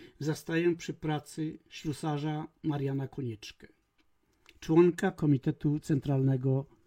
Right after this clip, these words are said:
Polskiej Zjednoczonej Partii Robotniczej.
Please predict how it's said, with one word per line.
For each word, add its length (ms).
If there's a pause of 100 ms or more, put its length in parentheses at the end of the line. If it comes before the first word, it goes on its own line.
(360)
Polskiej 360
Zjednoczonej 500
Partii 400
Robotniczej. 720